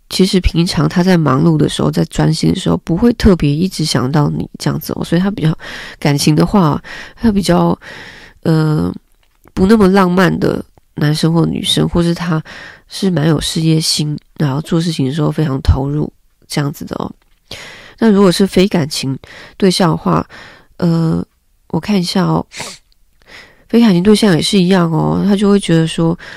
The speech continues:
哦，有，有事找我再联络就好啦，这样子的。好，这个是第一种。第二种的话哦，就会让他觉得，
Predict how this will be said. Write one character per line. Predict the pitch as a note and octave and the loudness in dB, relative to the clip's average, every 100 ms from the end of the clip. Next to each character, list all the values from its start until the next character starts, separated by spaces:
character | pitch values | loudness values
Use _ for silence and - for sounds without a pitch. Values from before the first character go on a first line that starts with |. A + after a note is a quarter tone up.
| - - | -20 -2
哦， | G#3 F#3 | 0 4
有， | F3 - | 2 2
有 | E3+ | 0
事 | E3 A#3 | 2 -2
找 | - F#3 | 2 4
我 | E3 | 4
再 | G3 F#3+ | 4 2
联 | E3+ | 4
络 | F#3 | 2
就 | F3 F#3+ | 2 0
好 | F#3 D3 | 0 0
啦， | D3 D3 D3 F#3 | 0 0 -2 -2
这 | |
样 | E3+ D3 | 0 0
子 | - | -4
的。 | - - - _ _ _ _ _ _ _ _ _ _ _ - | -8 -8 -14 _ _ _ _ _ _ _ _ _ _ _ -20
好， | - D3+ D3+ | -2 0 2
这 | G3+ | 4
个 | F3 | 4
是 | - G3 | 2 -2
第 | F#3 D#3 | 0 0
一 | D#3 | 0
种。 | - - - - - - - | -2 -6 -6 -18 -18 -20 2
第 | A#3+ | 6
二 | A#3+ | 6
种 | - D3 | 4 2
的 | D3 | 0
话 | - F3+ | 0 2
哦， | D3+ - - - - - _ | 2 0 -6 -18 -18 -20 _
就 | - A#3+ G#3 | 2 4 4
会 | A3+ G#3 | 4 4
让 | G3 | 4
他 | F#3+ F#3+ | 4 2
觉 | - - D3 | 0 -2 0
得， | D#3+ D#3 | 2 0